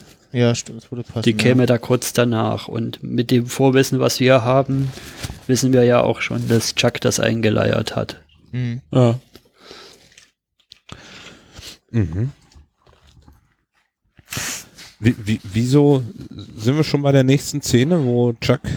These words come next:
Speaker 4: äh, Jimmy nach
Speaker 3: Ins
Speaker 4: Hause
Speaker 3: Bett bringt?
Speaker 4: bringt?
Speaker 3: Ja.
Speaker 4: Ja.
Speaker 2: Ja.
Speaker 4: Wieso ist, äh, Jimmy in so einer Bruchbude?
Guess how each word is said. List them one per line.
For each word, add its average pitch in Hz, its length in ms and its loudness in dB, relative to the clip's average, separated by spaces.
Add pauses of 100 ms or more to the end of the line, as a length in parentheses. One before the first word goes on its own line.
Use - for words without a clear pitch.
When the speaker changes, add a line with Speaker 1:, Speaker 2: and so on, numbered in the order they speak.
(1500)
Speaker 4:
äh, 110 400 4 (260)
Jimmy 120 200 -2
nach 117 160 2
Speaker 3:
Ins 101 80 6
Speaker 4:
Hause 131 220 4
Speaker 3:
Bett 127 100 -2
bringt? 170 240 2
Speaker 4:
bringt? - 200 -20
Speaker 3:
Ja. 117 260 -2 (160)
Speaker 4:
Ja. 107 180 2 (220)
Speaker 2:
Ja. 110 240 -10 (1300)
Speaker 4:
Wieso 107 360 4
ist, 120 440 0
äh, - 120 -2 (480)
Jimmy 123 280 4
in 107 100 2
so 110 100 4
einer 110 160 4
Bruchbude? 92 680 0